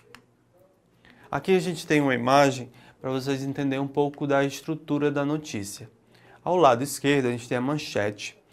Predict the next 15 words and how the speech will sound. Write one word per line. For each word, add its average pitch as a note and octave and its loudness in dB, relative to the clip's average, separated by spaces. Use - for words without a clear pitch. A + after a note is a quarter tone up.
que G3+ -4
serve C#3+ 4
pra D3 4
atrair D#3+ 4
a E3+ 4
le-, D#3 0
atenção C#3+ -4
do C#3+ -4
leitor. E3+ -4
A B2+ 2
manchete, C#3+ -2
ela D3 0
quer C#3+ 2
te D3 -4
conquistar. C3+ -2